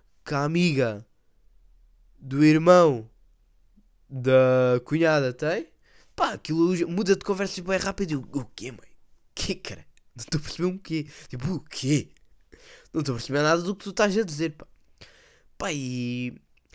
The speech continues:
e é uma cena que é, a minha mãe aproveita-se bem do Filipe, do meu irmão gaiato, para me pedir favores. Que ela, ela, ela não chega ao pé de mim e diz, "Ah, vai lá fazer certa cena." Não, ela chega ali,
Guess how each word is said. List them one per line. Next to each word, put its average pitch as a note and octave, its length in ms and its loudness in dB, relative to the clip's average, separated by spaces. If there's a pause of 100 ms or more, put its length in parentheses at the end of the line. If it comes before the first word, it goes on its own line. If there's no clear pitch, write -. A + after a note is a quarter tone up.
(160)
e D3 100 -2
é F3+ 40 0
uma G3+ 140 2
cena G3+ 240 -2
que G3 180 -10
é, - 80 -12 (460)
a - 40 -8
minha F#3+ 160 -2
mãe D3+ 140 2
aproveita-se D#3+ 580 -6
bem C#3 140 0
do B2+ 100 -4
Filipe, B2 340 -4
do A#2 100 -6
meu A2 120 -4
irmão G#2 320 -4
gaiato, F#2+ 500 -8 (920)
para G3 140 4
me G3+ 80 -6
pedir G3+ 240 -6
favores. G3+ 500 0
Que - 120 -2
ela, G#3 180 0
ela, G#3+ 200 4
ela E3+ 180 4
não D3+ 120 2
chega D3+ 200 0
ao D3+ 80 0
pé D#3 180 0
de D3+ 80 -4
mim D#3+ 260 -4
e F3 260 -6
diz, - 100 -12
"Ah, C#4+ 220 -6
vai E3+ 160 -6
lá D3 600 -8 (600)
fazer A2+ 300 -10
certa B2 300 -4
cena." F3 260 -6
Não, G3+ 240 -4
ela G#2 180 -6
chega A#2 220 -6
ali, C#3 200 -10